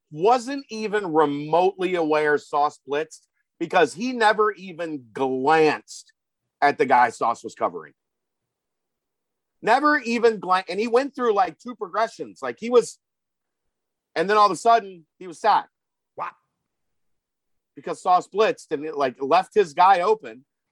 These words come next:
Speaker 1: and he just was unaware because quarterbacks have just decided, "I ain't fucking throwing that way at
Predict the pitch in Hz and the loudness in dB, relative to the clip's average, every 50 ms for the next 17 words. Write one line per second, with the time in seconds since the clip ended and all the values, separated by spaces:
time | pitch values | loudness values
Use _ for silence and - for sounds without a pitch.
0 | _ _ _ _ - 131 147 208 240 220 226 - - 185 170 139 160 - _ - | _ _ _ _ -18 -14 -12 -10 -4 -4 -4 -4 -2 -2 -2 -2 -2 -8 _ -4
1 | 156 185 208 214 196 185 170 160 143 113 - - _ _ _ _ _ _ _ _ | -4 -2 0 0 0 0 0 0 0 -2 -6 -10 _ _ _ _ _ _ _ _
2 | _ _ _ _ _ _ _ _ _ _ - 143 151 165 156 127 - - - - | _ _ _ _ _ _ _ _ _ _ -14 -8 -2 -2 -2 -2 -2 -10 -10 -6
3 | - 185 190 190 175 175 170 160 - - 143 127 - 165 156 - - 147 - - | -2 -2 0 2 4 4 4 4 2 -2 -4 -4 -2 -6 -6 -6 -8 -6 0 2
4 | 165 160 160 147 135 127 - - 139 165 196 196 175 165 165 156 - _ _ _ | 4 6 6 4 4 0 -2 -4 -2 -2 -2 -2 -4 -6 -6 -8 -10 _ _ _
5 | _ _ _ _ - 147 143 131 - 110 101 - 151 156 156 143 120 107 95 95 | _ _ _ _ -4 -4 -4 -4 -6 -16 -10 -4 0 0 2 0 0 -4 -6 -6
6 | 92 90 - - 80 73 67 65 - - - - - - | -6 -6 -8 -10 -12 -12 -12 -12 -16 -12 -8 -8 -6 -6